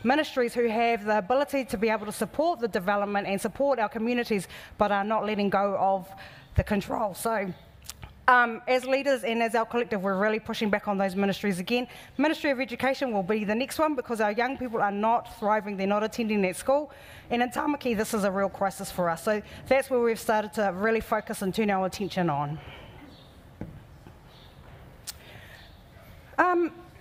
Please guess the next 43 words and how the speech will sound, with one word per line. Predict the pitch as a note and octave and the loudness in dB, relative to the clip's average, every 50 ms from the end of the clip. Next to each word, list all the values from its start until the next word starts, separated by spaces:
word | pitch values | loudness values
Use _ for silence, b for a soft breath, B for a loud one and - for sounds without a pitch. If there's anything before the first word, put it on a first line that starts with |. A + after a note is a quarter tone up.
| - - | 0 2
and | D#4 F4 E4+ E4 | 4 4 2 2
Tasha's | - E4+ F#4 F#4 F4 F#4+ F#4 - | 2 2 2 2 0 -4 -8 -6
talked | - B3 - - | -6 -6 -4 0
about | C#4 D#4 D4+ D4+ | 2 2 2 2
it | D4+ C#4 | 2 2
a | C#4+ C#4 | 2 2
bit | C#4+ C#4 - | 2 2 2
earlier. | C4+ C#4+ C#4+ D4 D4 C#4 | 2 2 2 2 2 0
This | C#4 D4+ - F4 | 0 0 -2 0
is, | E4 C#4+ | 2 2
um, | D4+ C#4 C4+ C4 | 4 2 2 0
some | - - C#4 | -2 -4 -4
of | C4+ A#3+ | -2 -2
the | A#3 B3 | -2 -2
battalion, | G#3+ B3 - - C4+ C4+ C#4 C#4 C4+ C4 B3+ B3+ B3+ B3 | -2 -2 -2 0 2 2 2 2 0 0 0 0 0 0
um, | - A#3 A#3 A3+ A#3 A#3 G#3+ - | 0 0 0 -2 -2 -4 -4 0
you | B3+ D4+ | 0 2
know, | D#4+ E4 | 2 2
when | D#4+ F4 D#4+ | 2 0 0
we | E4 E4 D4 | 0 0 2
learn | C#4+ D#4+ E4 D#4+ | 2 0 0 0
to | - D#4 | 0 0
engage | D4 C#4 C#4 C4+ C4+ C#4 B3 | 0 2 2 2 2 2 0
and | B3+ B3 | -2 -2
how | B3+ C#4 C#4+ D4+ | 0 0 2 2
we | D4+ D4+ D4 | 2 0 0
engage | C#4 A#3+ A#3+ A#3+ B3 A#3+ | 0 0 0 0 -2 -2
with | A#3+ A3+ | -2 -2
our, | A#3+ A3 G#3 G#3 - B B B B B B B B B B | 0 0 0 0 -2 B B B B B B B B B B
um, | A3 G#3+ G#3 G3+ G3 F#3+ | 0 0 0 0 -2 -4
communities. | - A3 A#3+ B3+ C4 B3+ B3+ - A#3+ F#3+ F3+ D#3+ | -2 0 2 2 2 2 0 0 0 -2 -2 -2
So | - - - - C#4+ C#4+ D4 C#4+ C#4+ C4+ A3 | -4 -2 2 4 4 6 6 4 2 0 -2
the | - C#4 | -2 0
one | C#4 D#4+ D#4+ | 2 2 4
on | E4+ E4 D#4 | 4 2 2
the | D4 B3+ | 2 2
bottom | A#3 C#4 C#4+ D4+ D4+ D4+ | 2 2 2 4 2 2
is | C#4 B3 A3+ A#3+ | 0 0 -2 0
where | A3+ B3+ B3 A#3+ A#3+ A#3 | 2 2 4 4 2 2
we | B3 B3 | 2 2
were | B3 A#3 | 2 2
in | A3+ A3+ | 0 0
Pukekohe. | - C#4+ - D4 C#4 - C#4+ D4 C#4 C4+ C4 B3+ C4 | -2 -4 -4 -4 0 2 2 4 6 6 4 4 2